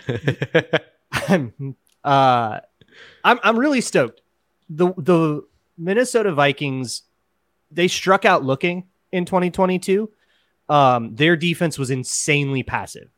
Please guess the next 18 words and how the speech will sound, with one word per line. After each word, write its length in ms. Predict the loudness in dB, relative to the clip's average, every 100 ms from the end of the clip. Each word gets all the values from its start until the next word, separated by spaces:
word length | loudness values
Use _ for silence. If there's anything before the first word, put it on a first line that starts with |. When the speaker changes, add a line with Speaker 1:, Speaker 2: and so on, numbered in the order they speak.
| -10
Speaker 2:
Like, 180 | -10 -10
the 60 |
count 320 | -4 2 4
is 160 | 4 0
three 260 | 0 4 4
and 140 | 4
two, 260 | 4 6 4
and 80 |
you're 120 | 2 0
in 40 |
the 60 | 2
bottom 320 | 2 4 2
of 80 | -2
the 60 |
ninth 280 | 0 0 -2
with 140 | -8
two 220 | -2 2 4
outs, 480 | 2 0 -6 -10